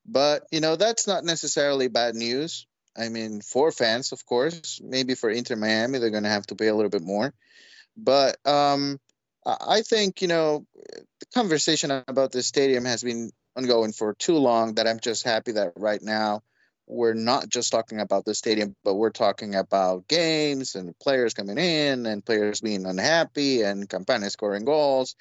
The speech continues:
There are so many good things happening right now. Um, uh, I, I think we just have to wait and see what, you know, what happens in the,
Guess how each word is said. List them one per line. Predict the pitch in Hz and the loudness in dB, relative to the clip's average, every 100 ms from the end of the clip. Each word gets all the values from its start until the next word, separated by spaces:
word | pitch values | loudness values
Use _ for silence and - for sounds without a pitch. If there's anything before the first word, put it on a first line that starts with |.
| _ _ _ | _ _ _
There | 180 180 | 0 0
are | |
so | - 175 | 2 2
many | 165 156 | 2 0
good | 135 147 - | 0 -2 -2
things | 135 131 | -4 -2
happening | 131 127 143 139 135 | 0 0 -2 -4 -2
right | 135 135 | -2 0
now. | 139 135 139 _ _ _ _ - | 0 0 -2 _ _ _ _ -4
Um, | 113 107 104 101 - | 0 2 0 -4 -8
uh, | 87 57 64 98 | -8 -8 -2 0
I, | 139 120 143 | 0 0 -2
I | 151 | 0
think | 185 165 | 0 0
we | 156 | 0
just | 160 | 2
have | 170 147 | 2 0
to | 151 | 0
wait | 151 156 | 0 0
and | 156 | 0
see | 196 | 0
what, | 226 135 127 _ | 2 2 0 _
you | 135 | -8
know, | 127 127 | -4 2
what | 131 | 4
happens | 143 135 135 131 | 4 2 -2 -4
in | |
the, | 123 | -4